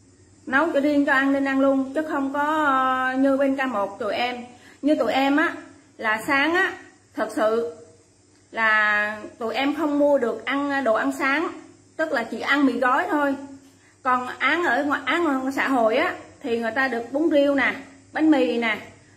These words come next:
tức là người ta mua được tất tần tật hết. Còn nhưng án an ninh á, án như tụi em nè, là đóng cửa kín mít, là không cho tụi em ra ở ngoài, à, tiếp xúc với những người đó,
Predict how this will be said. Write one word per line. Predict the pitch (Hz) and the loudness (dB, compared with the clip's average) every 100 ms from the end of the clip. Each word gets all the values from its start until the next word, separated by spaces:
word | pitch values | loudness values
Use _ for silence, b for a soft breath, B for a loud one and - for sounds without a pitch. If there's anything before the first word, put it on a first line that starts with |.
| b | b
tức | 359 359 | -4 0
là | 277 233 | 2 2
người | 240 233 | 0 0
ta | 277 277 | 2 4
mua | 285 285 285 277 269 | 4 4 4 2 2
được | 247 247 - | 2 2 -2
tất | - 302 | -6 -2
tần | 254 | -2
tật | 247 226 | -2 -2
hết. | 339 370 - - | -2 -4 -6 -10
Còn | 233 226 | -6 -2
nhưng | 269 269 | 0 0
án | 277 349 | 0 2
an | 302 | 2
ninh | 285 285 | 2 2
á, | 349 - - - | 0 -2 -10 -4
án | 285 330 | 0 0
như | 311 | -2
tụi | 214 | -2
em | 240 262 | -2 -2
nè, | 240 202 - B B B - | -2 -4 -10 B B B -12
là | 220 220 214 214 262 | -2 2 2 2 0
đóng | 311 349 | 0 0
cửa | 240 311 | -2 2
kín | 320 | 4
mít, | 359 | 4
là | 277 220 285 | 2 -2 -2
không | 285 | -2
cho | 277 262 | 0 0
tụi | 262 - | 0 -4
em | 247 262 | -4 -2
ra | 254 247 247 | 0 0 0
ở | 220 247 | -2 -2
ngoài, | 277 220 202 208 | -2 -2 -2 -2
à, | 202 202 202 202 202 | -2 0 0 0 -2
tiếp | 311 - | -4 -2
xúc | 320 320 | -4 2
với | 294 | 2
những | 190 247 | 2 -2
người | 208 | 0
đó, | 214 269 | 2 0